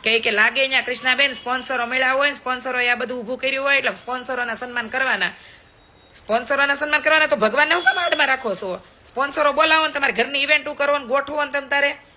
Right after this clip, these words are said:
ભગવાનના નામે ભેગા ન કરો કોઈને. અહીંયા ભક્તોની લાગણી દુભાય, જે ખરેખર ભક્તિ કરતા હોય ને સાચા મનથી ચાહતા હોય ને એની લાગણી દુભાય.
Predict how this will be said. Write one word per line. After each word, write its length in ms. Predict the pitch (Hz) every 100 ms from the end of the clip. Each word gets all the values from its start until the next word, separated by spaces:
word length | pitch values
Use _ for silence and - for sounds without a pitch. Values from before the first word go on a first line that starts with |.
| _
ભગવાનના 300 | 196 247 277
નામે 200 | 285 285
ભેગા 280 | 220 247 294
ન 100 | 311
કરો 180 | 311 294
કોઈને. 340 | 277 269 208 - - _ _ -
અહીંયા 160 | 214 233
ભક્તોની 400 | 220 - 285 277
લાગણી 280 | 262 262
દુભાય, 260 | 233 247 226
જે 120 | 208
ખરેખર 340 | 240 269 277 269
ભક્તિ 280 | 254 -
કરતા 240 | 277 269 277
હોય 60 |
ને 60 | 262
સાચા 200 | 262 269
મનથી 240 | 269 269
ચાહતા 320 | 254 254 285 302
હોય 80 |
ને 80 | 285
એની 120 | 254
લાગણી 260 | 240 226 214
દુભાય. 320 | 196 190 180